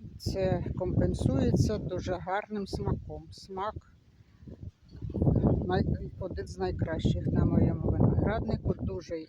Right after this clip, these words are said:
яскравий мускат і висока солодкість. Визріває він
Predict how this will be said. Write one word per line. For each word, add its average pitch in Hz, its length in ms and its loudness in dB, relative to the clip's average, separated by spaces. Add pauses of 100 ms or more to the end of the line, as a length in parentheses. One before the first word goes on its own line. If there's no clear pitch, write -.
(140)
яскравий 165 720 -10
мускат 202 540 -8 (220)
і 190 240 -12 (500)
висока 190 640 -12 (240)
солодкість. - 960 -10 (1600)
Визріває 190 840 -2
він 160 320 -2